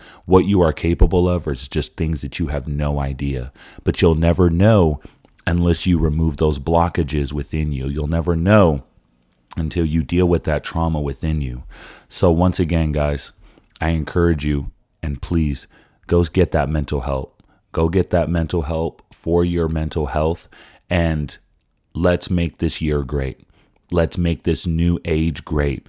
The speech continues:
and let's make this life truly one that we love, that we're proud of, that we enjoy, that we're happy about, that we wake up every morning, can't wait to be a part of. That is what we deserve. That is what you deserve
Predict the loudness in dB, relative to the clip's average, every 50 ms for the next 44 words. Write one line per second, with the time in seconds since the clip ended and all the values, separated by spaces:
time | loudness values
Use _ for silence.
0 | -20 -20 -20 _ -16 -6 -4 -2 -2 0 0 -2 -2 -2 -2 -2 -2 -2 -4 -6
1 | -4 -2 -2 -2 -2 -2 -6 -6 -6 -4 -4 -2 -2 -4 -6 -8 -10 -18 -20 _
2 | _ -20 -16 -10 -4 -2 0 0 0 0 -2 -2 -2 -2 -2 -2 -2 -4 -4 -4
3 | -4 -4 -4 -2 -2 0 2 2 2 0 -2 -6 -8 -6 -4 -6 -6 -4 -2 0
4 | 0 2 2 2 2 2 2 0 0 -2 -4 -4 -4 -4 -4 -4 -6 -8 -8 -4
5 | -2 0 0 2 2 0 -2 -2 -6 -6 -6 -8 -8 -8 -6 -4 -4 -4 -2 -2
6 | -2 -2 -2 0 0 0 0 0 -2 -4 -8 -16 -16 -6 -4 -2 -2 0 -2 0
7 | 0 0 0 0 0 -2 0 0 -2 0 0 0 0 0 0 0 0 0 0 -2
8 | -4 -4 -2 -2 -2 -2 -4 -4 -4 -4 -4 -2 -4 -6 -4 -2 -2 -2 -4 -4
9 | 2 4 6 6 6 6 4 2 0 -2 -6 -12 -20 -20 -20 -20 -20 -18 _ -2
10 | 0 0 2 2 2 0 0 -2 -4 -2 -2 -4 -4 -2 -4 -4 -4 -4 -4 -4
11 | -6 -8 -14 -20 -20 _ _ -20 -20 -20 _ _ _ 0 2 4 4 4 4 2
12 | 2 0 0 0 0 0 0 0 0 0 0 -2 -2 -2 -2 -2 -4 -6